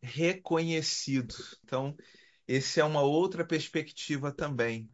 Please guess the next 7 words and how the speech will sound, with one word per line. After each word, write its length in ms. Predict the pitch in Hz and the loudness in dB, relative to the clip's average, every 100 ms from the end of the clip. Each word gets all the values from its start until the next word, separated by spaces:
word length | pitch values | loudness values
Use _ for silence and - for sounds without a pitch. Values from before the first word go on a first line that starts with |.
| _ _ _ _ _ _ | _ _ _ _ _ _
O 80 | 139 | 0
perispírito 720 | 185 180 180 - 190 196 196 | 4 4 4 0 -2 -2 2
é 120 | 175 | 4
essa, 680 | 175 175 - 190 170 147 120 113 | 6 2 -2 2 6 6 4 0
essa 220 | 127 - | -6 -2
estrutura 1120 | 165 - - 175 165 - 190 208 165 117 101 107 | -2 -2 -4 -2 -2 -4 -2 4 6 6 2 -4
fluídica 840 | 170 156 156 185 147 135 127 107 | 0 2 4 2 0 -2 0 0